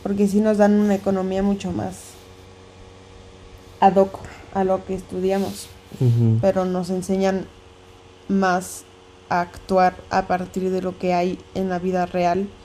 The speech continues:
Speaker 1: sin dejar a un lado lo que también aplica,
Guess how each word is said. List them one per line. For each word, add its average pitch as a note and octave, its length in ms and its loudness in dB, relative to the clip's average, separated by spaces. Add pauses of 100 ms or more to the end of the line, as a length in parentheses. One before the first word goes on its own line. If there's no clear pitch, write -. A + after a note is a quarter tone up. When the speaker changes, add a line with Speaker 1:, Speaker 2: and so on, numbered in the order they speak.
(200)
Speaker 1:
sin F#3+ 240 0
dejar F3+ 400 0
a F#3 60 2
un F3+ 160 0
lado F3+ 280 2
lo F3 200 -2
que F3+ 120 -6
también F3+ 460 -2
aplica, G3 440 -4